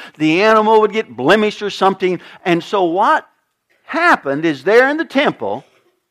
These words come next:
the religious leaders set up a commerce system where people could buy animals to be sacrificed. And of course, because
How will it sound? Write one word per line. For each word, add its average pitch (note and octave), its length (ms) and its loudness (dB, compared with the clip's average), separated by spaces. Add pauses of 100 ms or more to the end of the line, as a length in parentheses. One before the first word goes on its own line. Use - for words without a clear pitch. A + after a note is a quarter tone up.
(260)
the D#3+ 100 0
religious G3 540 2
leaders C4+ 720 -2 (160)
set A3 320 0
up A3 140 0
a - 80 -4
commerce C#4+ 580 0
system A2 540 -10 (580)
where E3+ 160 2
people G3+ 380 -6
could F3+ 240 -4
buy A3+ 340 4
animals E3+ 720 -2 (240)
to G3+ 140 -8
be G#3 120 -8
sacrificed. F#3+ 1040 -8 (500)
And A3 180 2
of G3+ 140 -4
course, A#3+ 420 4
because F#3+ 640 4